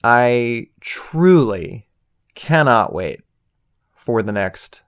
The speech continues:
two hundred and ninety-two episodes. I'm gonna have to. I will have to wait. But,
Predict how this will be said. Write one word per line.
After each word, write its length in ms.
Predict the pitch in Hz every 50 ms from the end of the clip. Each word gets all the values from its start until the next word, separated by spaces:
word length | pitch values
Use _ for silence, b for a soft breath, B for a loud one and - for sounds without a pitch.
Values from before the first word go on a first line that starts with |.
| _ _ _ _
two 260 | - - 135 127 113
hundred 460 | 113 110 110 104 107 101 98 - - - -
and 180 | 107 101 101 98
ninety-two 680 | 98 98 98 104 110 101 104 - - - 107 101 98
episodes. 840 | - - - 98 - - - 82 82 76 - - - - - - _ _ _
I'm 80 | - 113
gonna 160 | 135 170 180
have 240 | 151 170 190 196 -
to. 260 | - 110 101 101 107 - _ _ _ _ _ _ _ _ _ _ _
I 100 | - 113
will 140 | 123 135 135
have 200 | 143 143 143 147
to 100 | - 139
wait. 360 | 127 139 139 117 98 - - _ b b b b b b b b b b _ _
But, 640 | 113 104 - - 110 107 104 104 101 101 95 - _